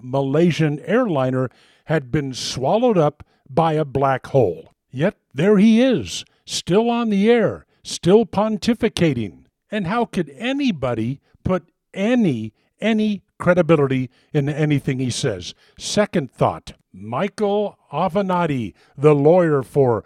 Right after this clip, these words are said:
Stormy Daniels, he wants to get in on the action now with Brett Kavanaugh. So he's told everybody, "I've come up with another person that was gang raped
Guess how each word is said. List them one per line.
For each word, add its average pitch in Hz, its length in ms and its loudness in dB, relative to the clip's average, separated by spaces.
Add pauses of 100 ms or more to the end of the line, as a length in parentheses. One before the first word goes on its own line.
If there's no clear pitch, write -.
Stormy 131 920 -2
Daniels, 117 960 -2 (300)
he 214 380 -2
wants 127 420 -6
to 135 140 -6
get 151 240 -6
in 165 240 -2
on 156 180 -2
the 147 160 -2
action 160 460 -6
now 131 340 -2 (300)
with 180 240 4 (200)
Brett 139 300 0
Kavanaugh. 185 580 -2 (360)
So 123 280 -2
he's 226 260 0
told 160 320 4
everybody, 131 580 0 (300)
"I've 160 460 0
come 160 240 -2
up - 280 -2 (140)
with 147 180 -4
another 151 520 -2
person 156 580 -4 (240)
that 147 220 0
was 143 280 2
gang 160 600 -2
raped 131 400 -2